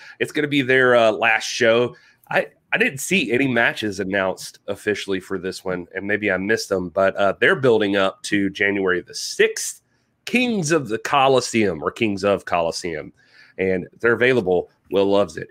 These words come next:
YouTube, Fubo, Pluto, Bid, Design.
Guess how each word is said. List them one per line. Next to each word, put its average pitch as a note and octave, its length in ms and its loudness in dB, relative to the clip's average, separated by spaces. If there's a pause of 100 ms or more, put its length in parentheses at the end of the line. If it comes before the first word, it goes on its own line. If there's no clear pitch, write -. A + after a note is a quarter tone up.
(160)
YouTube, A#2+ 440 0
Fubo, A2 420 0
Pluto, A#2+ 560 2
Bid, B2+ 360 2 (840)
Design. B2+ 580 2